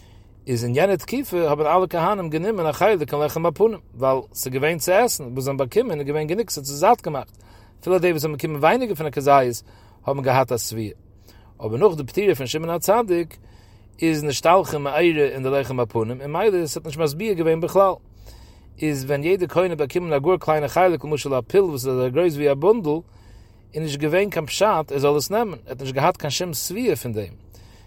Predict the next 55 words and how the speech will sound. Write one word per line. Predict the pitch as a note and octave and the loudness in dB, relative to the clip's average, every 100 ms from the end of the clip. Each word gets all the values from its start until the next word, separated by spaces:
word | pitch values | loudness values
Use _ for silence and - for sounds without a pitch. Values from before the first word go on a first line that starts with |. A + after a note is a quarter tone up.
| - | -12
ביז | - A#3+ | -6 2
דאhin, | G3 D#3 | 4 4
ווען | C#3+ | 4
ער | C#3+ | 2
באקומט, | C#3 D3+ D3 | 0 -2 -4
א | C#3 | -4
כזית, | C#3 C3 C#3 C#3+ A#2+ | 0 4 4 2 -2
נו, | A3 G#3+ | 0 0
איז | C3+ | -2
ער | C#3 | -2
יוצא | D#3+ G#3 D3+ | 0 0 -2
דער | D3+ | -8
מצוה | F3 D3+ | -8 -8
פון | C#3+ | -8
אכילת | C#3+ D#3 C#3+ | -6 -4 -6
כותשים, | - A#2+ G#2 C#3 E3+ - - - - - - | -2 -2 0 -4 -6 -10 -20 -20 -20 -16 -2
וואלט | D#3+ F3 | 0 0
ער | |
גענומען, | F3+ A#3 G#3+ | 0 0 0
א | E3+ | -2
כזית. | D#3 D3 D#3+ A#2 - | 0 4 4 4 -2
אבער | C#3 C3+ | -4 -2
ווען | C3+ | -2
ער | |
וואלט | C3+ C#3 | -2 -2
ער | |
באקומען, | C#3+ C3+ F#3+ G3+ | -2 -2 -4 -2
א | D3 | -2
פיל, | - G#3+ G#3 | 2 4 4
אזא | C#3+ C#3 | 2 0
קליינע | B2+ F3 F#3+ D#3+ | 0 0 0 -4
שיעור, | - A#3+ E3 E3 - - - - | -6 -4 -4 -4 -12 -20 -20 -14
איז | D3 | -10
ער | D#3+ | -6
נישט | D3+ C#3+ | -4 2
יוצא | G#3 F#3 F3 | 2 0 -2
דער | D3+ | -2
מצוה. | B2+ G#2+ A#2+ C3 | -2 -4 -8 -8
אין | E3 | -6
קיין | D#3 | -4
סביר | C3 - G3+ G3+ C#3+ | -4 -4 0 2 4
האט | D3+ C#3+ | 4 0
ער | |
נישט | C3 - | -6 -8
פון | B2+ | -4
דעם. | C#3 | -2
מילא | F3 G#3 | 0 0
נישט | G3 E3+ | -2 -4
געווען | F#3 F#3+ | -2 0
ווערט, | F3 A3 F#3 E3+ | 4 6 6 2
זיך | D3+ | -10
צו | - | -12
שטיפן, | C#3 A#3+ A3+ E3 | -8 -8 -8 -10
צו | - | -8
באקומען, | D#3+ C3+ G#3 F3 | -6 -4 -4 -6